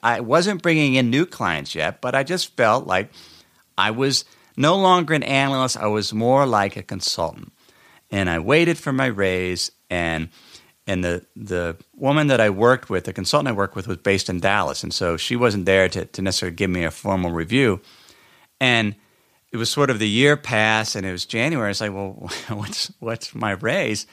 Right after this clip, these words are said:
Well, finally, our, our C F O, our controller, came in and just handed me a, a slip of paper in an envelope.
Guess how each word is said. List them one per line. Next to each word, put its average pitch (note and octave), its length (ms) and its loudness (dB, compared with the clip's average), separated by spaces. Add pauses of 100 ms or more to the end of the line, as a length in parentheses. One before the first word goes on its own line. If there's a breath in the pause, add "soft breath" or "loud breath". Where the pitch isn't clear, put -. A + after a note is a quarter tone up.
(640 soft breath)
Well, C#3 80 -2
finally, F3+ 920 2
our, C3 360 4
our C3 120 0
C E3 240 0
F C#3+ 160 -4
O, F3 140 0
our C3+ 160 2
controller, C#3 680 2 (360 soft breath)
came C3+ 280 2
in B2 240 2
and C#3 120 -6
just G3 180 -4
handed D#3+ 320 2
me D3 320 0 (420 soft breath)
a, B2 280 0
a B2+ 100 0
slip D#3 240 -2
of E3 100 -2
paper C3 300 2
in C3+ 180 0
an - 120 -4
envelope. F2+ 580 0